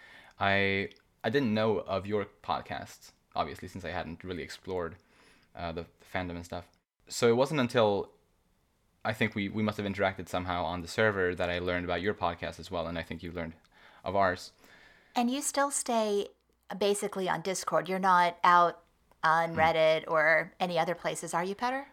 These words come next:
Speaker 1: No. I, I tried Reddit, like, back in December or January, so relatively recently, but I wasn't ever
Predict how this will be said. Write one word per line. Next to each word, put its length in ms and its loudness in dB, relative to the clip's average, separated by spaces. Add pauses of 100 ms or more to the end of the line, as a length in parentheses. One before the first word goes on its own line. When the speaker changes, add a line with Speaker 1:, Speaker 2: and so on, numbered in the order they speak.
(100)
Speaker 1:
No. 640 2 (140)
I, 220 6
I 140 8
tried 480 6
Reddit, 340 4 (280)
like, 260 -2 (560)
back 240 4
in 180 -4
December 500 -2
or 60 0
January, 600 -4 (640)
so 160 0
relatively 400 0
recently, 360 -6
but 140 -2
I 60 2
wasn't 280 -2
ever 260 -6